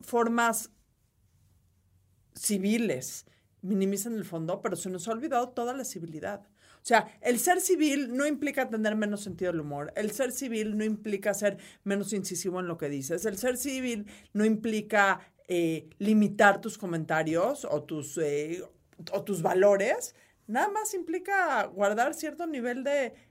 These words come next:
educación básica en el trato hacia el otro. O sea, uno no puede decirle a otra persona, a un rival político que es un pendejo. O sea,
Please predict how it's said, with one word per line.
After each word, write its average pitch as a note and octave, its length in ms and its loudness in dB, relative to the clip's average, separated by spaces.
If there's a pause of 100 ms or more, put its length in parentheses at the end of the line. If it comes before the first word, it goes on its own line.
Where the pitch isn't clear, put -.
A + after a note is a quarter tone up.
(120)
educación F#3 640 -2
básica A#3+ 720 2
en F#3+ 140 -4
el E3 140 -8
trato G#3 280 -2
hacia F3+ 240 -6
el D#3 180 -2
otro. G#3+ 280 -4 (280)
O - 40 -20
sea, D4+ 280 6
uno A4+ 320 10
no G4 160 4
puede D4 260 12
decirle A3 460 2
a F#3+ 140 6
otra G3 240 0
persona, E3 500 -4 (320)
a G3 120 6
un A#3 300 4
rival G3 360 4
político F3+ 420 0
que G3 80 -6
es F#3 80 -10
un F#3+ 100 -6
pendejo. - 460 -10 (140)
O G3 100 -2
sea, D#3+ 440 4